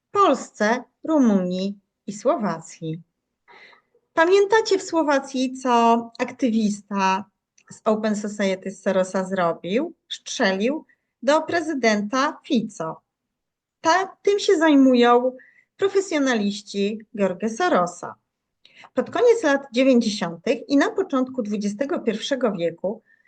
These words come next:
seria kolorowych rewolucji wstrząsnęła Europą Wschodnią, a sieć organizacji pozarządowych George Sorosa odegrała kluczową rolę w zamieszkach.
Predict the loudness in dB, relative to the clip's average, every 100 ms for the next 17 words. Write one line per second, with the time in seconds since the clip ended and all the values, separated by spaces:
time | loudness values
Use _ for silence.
0 | _ _ -6 0 2 2 2 4 4 4
1 | 2 2 2 4 2 0 -4 -6 -6 -6
2 | -8 -4 -4 2 4 4 4 2 2 0
3 | -2 -12 -10 -2 0 4 4 2 -4 _
4 | -12 -2 -2 -2 -6 -2 0 0 0 -4
5 | -8 -12 -8 -4 -2 -2 -2 -2 -2 0
6 | -2 0 -2 0 -2 -2 -2 -4 -4 _
7 | _ -2 0 2 4 4 2 -2 _ _
8 | _ -2 -2 0 -2 -2 0 0 -2 _
9 | -4 -2 -2 -2 -6 -10 _ _ -8 -6
10 | -6 -2 -4 -4 -10 -10 _